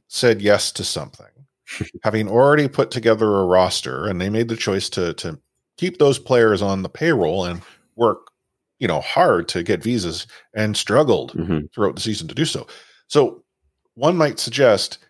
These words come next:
Speaker 1: they essentially put themselves not only in a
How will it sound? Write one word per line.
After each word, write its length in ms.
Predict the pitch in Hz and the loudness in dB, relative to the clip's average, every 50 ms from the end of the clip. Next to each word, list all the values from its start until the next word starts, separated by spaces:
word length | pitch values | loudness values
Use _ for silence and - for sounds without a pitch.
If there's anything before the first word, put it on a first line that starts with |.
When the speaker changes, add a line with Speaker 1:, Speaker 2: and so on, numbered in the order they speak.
| _ _ _ _ _ | _ _ _ _ _
Speaker 1:
they 600 | 104 98 101 127 143 175 190 190 170 151 139 117 _ _ _ _ _ _ - | -12 -4 0 2 2 4 2 0 -2 -6 -12 -18 _ _ _ _ _ _ -6
essentially 960 | 113 - - - 403 427 - - - 95 85 78 76 78 87 139 156 _ _ _ _ _ _ _ _ _ _ _ _ _ _ _ _ _ _ | -4 -2 0 -2 0 0 0 0 0 0 0 0 -2 -4 -6 -8 -10 _ _ _ _ _ _ _ _ _ _ _ _ _ _ _ _ _ _
put 200 | - 170 170 - | -4 -2 0 0
themselves 420 | 160 139 135 - 143 127 120 110 | -2 -2 0 2 2 2 2 2
not 200 | 117 113 120 127 | 2 2 2 2
only 560 | 131 127 123 123 120 120 117 113 107 98 - _ _ - | 2 2 0 0 -2 -2 -4 -6 -8 -12 -18 _ _ -8
in 180 | 113 113 110 | -4 -4 -2
a 540 | 104 101 98 95 92 90 87 85 85 82 - | -2 -2 -2 -2 -2 -2 -2 -4 -6 -8 -10